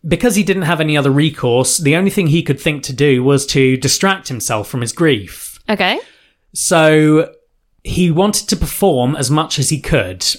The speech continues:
Speaker 1: and this would sometimes involve doing two shows a night.
Speaker 2: Whoa, okay.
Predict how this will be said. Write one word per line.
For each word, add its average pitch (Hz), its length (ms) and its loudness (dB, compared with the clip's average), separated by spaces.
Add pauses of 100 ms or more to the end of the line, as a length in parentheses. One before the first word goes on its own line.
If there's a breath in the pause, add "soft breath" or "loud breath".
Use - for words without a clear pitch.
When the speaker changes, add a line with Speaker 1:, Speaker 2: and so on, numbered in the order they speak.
Speaker 1:
and 143 180 -2
this 160 140 0
would 151 120 -6
sometimes 214 460 0
involve 139 360 2
doing 139 280 2
two 233 240 0
shows 135 460 2
a 131 80 2
night. 107 400 0
Speaker 2:
Whoa, 208 920 2
okay. 214 460 0